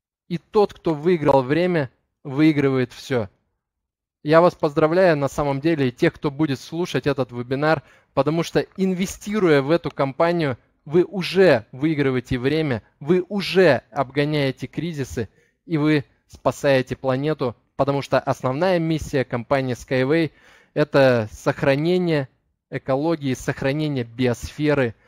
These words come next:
человечества. Ну а теперь, друзья, на такой прекрасной ноте поставьте от одного до десяти, как обычно, как вам информация.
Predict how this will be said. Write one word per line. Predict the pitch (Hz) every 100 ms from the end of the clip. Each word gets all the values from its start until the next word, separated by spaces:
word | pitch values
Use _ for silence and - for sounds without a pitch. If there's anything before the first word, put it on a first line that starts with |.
| _ _ _
человечества. | - 135 123 117 - - 110 110 _ _ _ _ _ _ _
Ну | 135 170
а |
теперь, | 190 165 180 185
друзья, | 156 139 139 151
на | 131 123 120
такой | 123 - 147
прекрасной | - 135 156 151 - 131
ноте | 143 180 175 139
поставьте | 131 - 147 - 135
от | 127
одного | 131 139 143 131
до | 117 127
десяти, | 123 - -
как | 139 123 127
обычно, | 127 131 123 113
как | 156 147
вам | 131 123 117
информация. | 127 117 - 147 175 175 160 127